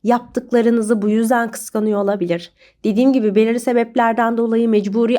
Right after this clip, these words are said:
akrabalık durumunuz varsa bu yüzden sizi görüp sinir oluyor olabilir.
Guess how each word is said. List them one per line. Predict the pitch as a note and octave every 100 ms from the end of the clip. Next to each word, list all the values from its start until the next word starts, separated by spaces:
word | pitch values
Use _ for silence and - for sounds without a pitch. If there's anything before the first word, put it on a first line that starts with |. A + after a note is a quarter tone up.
| -
akrabalık | - A#3+ A3 A#3 A#3 A#3 -
durumunuz | A#3 A#3 A#3 A3 A3+
varsa | A3+ A#3 A3+ F#3+ F#3+ - - _ G3+
bu | B3
yüzden | C#4+ A#3 A#3 A3
sizi | G#3+ G3 G#3+
görüp | G#3 F#3+ F#3+ _
sinir | - A3 G#3+
oluyor | G3+ G3+
olabilir. | F#3+ F#3+ F#3 F3 F#3+